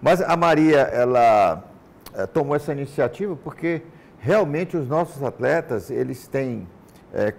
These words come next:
uma carência enorme com relação ao material pra treino.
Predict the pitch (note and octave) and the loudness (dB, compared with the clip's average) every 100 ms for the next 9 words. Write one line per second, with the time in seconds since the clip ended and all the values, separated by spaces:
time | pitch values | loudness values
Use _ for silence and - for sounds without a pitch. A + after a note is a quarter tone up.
0 | - A2 A2 A#2+ C3 B2 C3+ - - F3 | -12 -12 -12 -4 -4 -4 -10 -14 -14 -10
1 | C#3+ F#3 D#3+ D3 C3+ B2 C#3+ D#3+ F3 F#3+ | -6 -6 -8 -10 -10 -10 -12 -12 -12 -12
2 | G3 G#3+ A3 G#3 G3+ E3+ E3 E3 | -10 -10 -10 -12 -12 -12 -12 -14